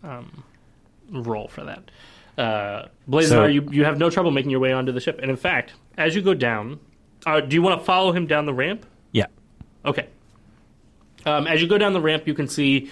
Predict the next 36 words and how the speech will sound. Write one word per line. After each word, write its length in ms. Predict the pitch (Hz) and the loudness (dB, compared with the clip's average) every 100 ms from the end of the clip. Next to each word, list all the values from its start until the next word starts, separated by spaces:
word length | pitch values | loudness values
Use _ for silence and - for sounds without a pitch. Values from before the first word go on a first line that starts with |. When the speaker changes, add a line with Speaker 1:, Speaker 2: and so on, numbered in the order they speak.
| - - | -18 -4
Speaker 1:
he's 140 | 160 139 | -2 0
probably 380 | 170 165 160 143 | -2 -2 -2 0
got 220 | 131 127 | 0 0
another, 680 | 120 117 117 117 113 110 107 - - - | 0 2 2 4 2 0 -4 -14 -20 -12
um, 720 | 120 110 104 101 101 98 98 - _ 196 | -4 -2 -2 -2 -4 -10 -14 -18 _ -18
uh, 520 | 131 110 117 - - - _ _ _ - | -16 -14 -16 -18 -20 -20 _ _ _ -6
let's 200 | 185 190 | -4 0
say 360 | 180 160 147 | 2 4 4
another 600 | 139 135 131 131 127 113 110 _ _ - 123 | 2 0 0 2 0 -2 -10 _ _ -8 -2
dozen 360 | 139 123 120 | 2 2 2
of 100 | 104 | 0
these 180 | 107 98 | -4 -8
crates, 640 | - - 101 - - - - - | -8 -6 -6 -8 -14 -14 -12 -6
uh, 180 | 104 101 | -4 -4
that, 240 | 104 110 | -8 -8
that 120 | 120 | -6
are 60 | 104 | -4
filled 240 | - 110 | -2 -4
with 160 | 107 95 | -4 -6
fruit 260 | - 113 - | -4 -4 -6
of 100 | 107 | -10
some 160 | - 117 | -12 -16
kind. 320 | - - - - - - - - 127 | -16 -18 -18 -20 -20 -20 -20 -10 -4
Um, 540 | 113 101 98 101 - - _ | -2 -4 -6 -12 -18 -20 _
and 400 | 123 107 104 101 110 - | -4 -2 -2 -4 -8 -12
he's 580 | - 113 104 98 - - _ - | -6 -4 -4 -6 -10 -16 _ -12
stacking 360 | - 180 151 139 | -4 -2 0 0
them 120 | 120 | 0
up 220 | 117 - - - - | -2 -6 -20 -14 0
two 160 | 180 | 2
at 60 | 139 | 4
a 40 | |
time 400 | - 123 110 110 | 0 -2 -2 -2
on 140 | 107 104 | -4 -6
this 180 | 98 | -8
dolly 500 | - 104 101 98 95 | -4 -4 -4 -6 -10